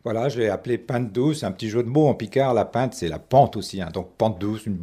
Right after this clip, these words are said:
une bière qui se descend toute seule, hein. Une bière de saison. Alors saison, c'est,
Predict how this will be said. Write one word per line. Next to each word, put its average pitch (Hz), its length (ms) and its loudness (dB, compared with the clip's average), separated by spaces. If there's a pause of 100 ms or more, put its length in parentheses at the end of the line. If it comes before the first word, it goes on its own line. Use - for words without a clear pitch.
(140)
une 110 120 -2
bière 135 180 4
qui 135 140 -2
se 107 40 -10
descend 120 300 2
toute 110 140 -8
seule, 104 240 4
hein. 87 160 -2
Une 104 80 -2
bière 127 180 4
de 143 100 6
saison. 151 500 6
Alors 110 140 4
saison, 135 280 0
c'est, - 180 -4